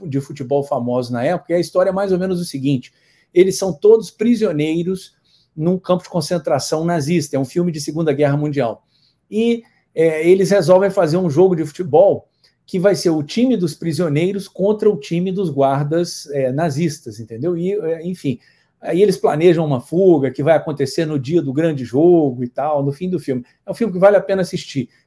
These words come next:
Mas onde eu quero chegar? Você vê com esse exemplo do futebol e do juiz,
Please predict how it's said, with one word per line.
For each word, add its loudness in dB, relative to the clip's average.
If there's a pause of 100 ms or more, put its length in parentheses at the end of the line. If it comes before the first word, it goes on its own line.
Mas 0
onde 4
eu 8
quero 0
chegar? 0
Você -2
vê 4
com 0
esse 0
exemplo -2
do -6
futebol -2 (340)
e -4
do 0
juiz, -2